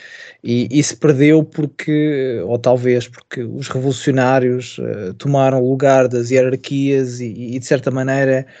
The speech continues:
deixou de haver, eh, o, o, a continu-, a continuação desse desenvolvimento deixou, deixou de ser atrativo. Ah, mas também se perdeu uma oportunidade essencial,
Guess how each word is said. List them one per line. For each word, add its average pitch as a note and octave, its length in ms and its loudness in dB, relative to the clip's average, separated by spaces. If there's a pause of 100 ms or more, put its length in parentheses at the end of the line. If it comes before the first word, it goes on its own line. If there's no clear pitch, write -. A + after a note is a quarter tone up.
(280)
deixou C#3+ 400 2
de C#3+ 160 2
haver, C3+ 480 2
eh, A#2+ 960 -4 (480)
o, F#3 680 -4
o, D3+ 180 4
a D3+ 60 4
continu-, E3 440 2
a D#3 40 2
continuação D#3 460 0
desse C#3+ 160 -2
desenvolvimento C3+ 540 0
deixou, C3 280 -4
deixou B2 320 -6
de A2+ 60 -12
ser C3 160 -4
atrativo. A2+ 520 0 (600)
Ah, C3 360 4 (120)
mas F#3+ 280 4
também F3 360 4
se F3+ 120 -6
perdeu D3 520 2
uma C3+ 420 -8
oportunidade B2 720 -2
essencial, B2+ 840 0